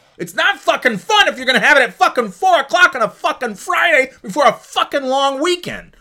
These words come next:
when people are trying to get their fucking shit done, and now we have to stop because it's time for the meeting. Or maybe we get our shit done early, but we can't check out early, like,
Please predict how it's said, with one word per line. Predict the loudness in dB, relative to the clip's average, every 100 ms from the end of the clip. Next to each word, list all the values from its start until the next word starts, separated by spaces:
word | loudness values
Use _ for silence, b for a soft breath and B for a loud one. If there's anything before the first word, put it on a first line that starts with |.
| -14
when | -12
people | -6 -6
are |
trying | -4 -4
to |
get | -4 -4
their | -6
fucking | -6 -6 -6 -8 -12
shit | -14 -10 -8 -8 -8
done, | -10 -8 -12 -18 B B B
and | -4 0
now | 2
we | 4
have | 2
to | 0
stop | -6 -4 2 4 4 0
because | -2 0 0
it's | -2
time | -6 -4 -4
for | -4
the | -4 -4
meeting. | -4 -2 2 2 0 -12 _ _ b b b _
Or | 2 4
maybe | 0 -2
we | -6
get | 0 4
our | 6
shit | 4 -2 0
done | 0 0
early, | -2 0 0
but | 0 -2
we | -2
can't | -4 -6 -4 -4 -10 _ _
check | -6 -2 -2 0
out | 0 0 -2
early, | -2 2 2 0 -4 -16 -10
like, | -4 -4